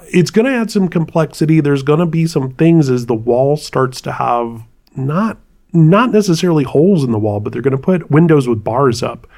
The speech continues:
And so things can pass through a little easier. And again, the same argument that used to hit this show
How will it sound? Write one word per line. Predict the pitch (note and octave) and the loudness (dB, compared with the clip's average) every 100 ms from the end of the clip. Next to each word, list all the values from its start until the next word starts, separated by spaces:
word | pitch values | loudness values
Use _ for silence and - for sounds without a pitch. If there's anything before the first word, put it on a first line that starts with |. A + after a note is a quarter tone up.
| _ _ _ _ B2+ | _ _ _ _ -4
And | B2 | -2
so | C#3 C3 | 0 -2
things | C3 D#3 F#3 | 2 2 2
can | - D3 | 0 -4
pass | C3+ C3+ B2 - | -4 -6 -6 -8
through | D3+ D#3+ C3 | 0 2 2
a | |
little | A2+ A#2+ - | 0 -4 -4
easier. | D#3 F#3+ D3 B2+ A#2+ - | 0 0 0 -4 -6 -6
And | A#2+ A#2+ A#2 A#2 - | -4 -2 -2 -4 -4
again, | C3 D3 D3+ A#2 | -2 2 2 0
the | A2 | -4
same | C3+ C3 C3 | -2 0 0
argument | A#2 A#2+ B2+ B2 A#2+ | 0 -4 -2 -2 -2
that | A#2 | -4
used | A#2 A2+ | -6 -8
to | A#2+ | -6
hit | B2 A#2+ | -6 -4
this | A#2+ A2+ | -4 -4
show | B2 A2+ A2+ | -4 -4 -4